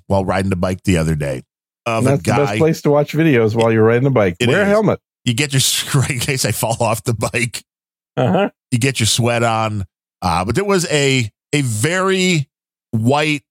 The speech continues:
Speaker 1: slightly Southern sounding guy driving through Gary, Indiana, and doing, like, a video about the city. And I'm like,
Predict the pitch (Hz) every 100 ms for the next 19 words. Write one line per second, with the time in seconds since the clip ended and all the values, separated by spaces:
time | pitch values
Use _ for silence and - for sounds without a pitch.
0 | _ - - 170 170 165 160 147 - 143
1 | 143 143 127 135 120 120 117 107 98 90
2 | 87 80 78 _ _ _ _ _ _ _
3 | _ _ - 120 123 127 151 151 156 143
4 | 139 135 101 117 123 131 127 123 117 113
5 | 113 117 113 104 104 113 120 120 113 104
6 | 101 107 113 113 104 101 101 101 - -
7 | 120 107 101 95 98 92